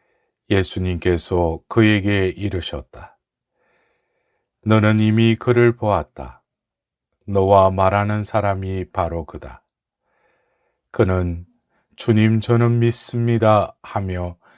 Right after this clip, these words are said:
예수님께 경배하였다.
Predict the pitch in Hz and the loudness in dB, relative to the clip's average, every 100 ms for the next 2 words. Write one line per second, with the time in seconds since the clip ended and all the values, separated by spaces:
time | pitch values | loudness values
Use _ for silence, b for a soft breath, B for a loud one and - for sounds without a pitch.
0 | b b 110 104 - 110 104 98 - 101 | b b -2 -2 -2 -6 -4 -6 -4 -2
1 | 98 87 - - 107 92 - _ _ - | -2 -6 -12 -4 -2 0 -4 _ _ -4
2 | 107 - - _ 135 - | -2 0 -4 _ -16 -16